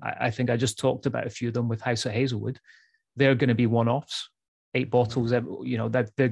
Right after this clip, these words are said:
Speaker 1: the Girvan one that I was chatting about, seventy-one bottles worldwide, and that's it. So
Speaker 2: Yeah,
Speaker 1: that's
Speaker 2: yeah.
Speaker 1: definitely a unicorn whiskey right there. Um, uh,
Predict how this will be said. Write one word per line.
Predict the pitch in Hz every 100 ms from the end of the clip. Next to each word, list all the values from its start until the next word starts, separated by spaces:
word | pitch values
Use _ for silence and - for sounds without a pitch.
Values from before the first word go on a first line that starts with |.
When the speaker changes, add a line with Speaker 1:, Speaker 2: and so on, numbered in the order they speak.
| 110
Speaker 1:
the | 127 107 113 107
Girvan | 131 139 117
one | 113 110
that |
I | 107
was | -
chatting | 123 127
about, | 113 113
seventy-one | - - 117 120 113 123 120 120
bottles | 110 120 107 123 113
worldwide, | 117 113 107 113 113 104
and | 104 110
that's | 113 - 117
it. | 117 - _ _ _ _ _ _
So | -
Speaker 2:
Yeah, | 113 135
Speaker 1:
that's | 139
Speaker 2:
yeah. | -
Speaker 1:
definitely | 131 123 117 113 - _
a | 120
unicorn | 117 127 113 - 113 113
whiskey | 120 - 113
right | 110 113 107
there. | 110 104 104 110 _ _ _ _ _
Um, | 120 120 117 113 110 - -
uh, | 127 117